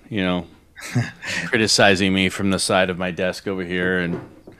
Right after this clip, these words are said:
I always remember that joke. They said, "Hey, how did we get these seats?" And the other guy goes, "Hey, we entered a contest and we lost." You know, it's like, <laughs> um,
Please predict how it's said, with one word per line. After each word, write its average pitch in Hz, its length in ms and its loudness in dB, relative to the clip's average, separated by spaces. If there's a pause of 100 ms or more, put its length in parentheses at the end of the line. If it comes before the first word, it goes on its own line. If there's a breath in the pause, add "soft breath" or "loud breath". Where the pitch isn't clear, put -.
(300 soft breath)
I 107 60 4
always 104 200 6
remember 98 220 6
that 92 160 8
joke. 92 240 6
They 98 140 4
said, 95 180 2
"Hey, 233 400 12
how 196 200 10
did 233 140 10
we 233 120 8
get 233 180 8
these 226 240 6
seats?" 240 500 4
And 110 420 4 (100)
the 117 160 2
other 104 120 4
guy 101 160 4
goes, 101 200 2
"Hey, 185 140 4
we 240 200 6
entered 247 240 10
a 214 80 8
contest 220 760 8
and 185 80 8
we 196 100 10
lost." 240 680 10
You 156 240 8
know, 113 180 6
it's 101 220 0
like, 110 160 4 (520 loud breath)
<laughs> - 500 -14
um, 117 640 8